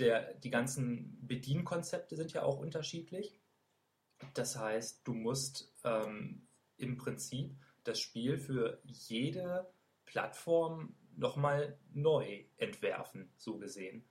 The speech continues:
Und da ist es nicht mit einem einfachen Cross-Compilern getan, wie es sonst vielleicht bei Multiplattform-Spielen der Fall ist, sondern, äh, noch mehr Aufwand und noch mehr Konzeption.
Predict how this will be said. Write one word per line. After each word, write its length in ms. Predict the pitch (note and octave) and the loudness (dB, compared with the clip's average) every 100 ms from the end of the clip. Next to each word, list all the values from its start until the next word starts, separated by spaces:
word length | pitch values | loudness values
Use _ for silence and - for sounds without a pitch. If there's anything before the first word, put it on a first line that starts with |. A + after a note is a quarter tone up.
| _ _ _ _ _ | _ _ _ _ _
Und 580 | C#3 A#2+ A2+ G#2+ - - _ _ - | 2 2 2 -2 -4 -8 _ _ -2
da 120 | A2+ | 2
ist 180 | A#2 - | 4 2
es 60 | C3 | 0
nicht 120 | C3+ | 0
mit 80 | B2 | 0
einem 100 | A2+ | 2
einfachen 380 | A#2+ C3+ C3+ | 2 2 -6
Cross-Compilern 800 | - A2+ - - C#3+ C#3+ D3 D3 | 0 0 2 -2 -2 0 0 0
getan, 460 | D3 C#3+ D3 D3 E3+ _ _ _ _ _ _ _ - - - | -2 -4 -4 -4 -8 _ _ _ _ _ _ _ -20 -20 -6
wie 160 | C3+ | -2
es 80 | A#2+ | 0
sonst 240 | A#2+ A#2 - | 2 0 0
vielleicht 260 | C#3 C3 | -2 0
bei 100 | C3+ | 0
Multiplattform-Spielen 840 | C3 C#3 C#3 C3+ C3+ C#3 C3+ - C3 | 0 0 0 -2 -2 -2 -2 -2 -4
der 120 | C3 | -4
Fall 220 | - C3 | -2 -2
ist, 260 | C#3+ D#3+ - _ _ _ _ | 0 -4 -8 _ _ _ _
sondern, 920 | - A#2+ A#2+ A#2 A#2 A2+ A2+ C3 - - | 4 4 6 4 4 2 -2 -4 -10 -4
äh, 340 | B2+ A2+ A2 A2+ - - - | 2 4 4 0 -8 -20 -8
noch 400 | C#3+ B2+ B2+ - | 2 2 2 -4
mehr 440 | C3+ B2 A#2 C3+ C3+ | 0 4 4 4 4
Aufwand 600 | A2+ - D#3+ D#3 E3 - | 4 4 0 0 -2 -2
und 360 | A#2+ A#2+ B2 - - | -2 0 -2 -6 -10
noch 280 | B2+ A#2+ B2 | 2 2 2
mehr 440 | B2+ B2 B2 - - | 2 2 0 -2 -4
Konzeption. 800 | - C#3 B2+ - E3+ B2 G#2 | -4 -4 -6 -4 2 2 0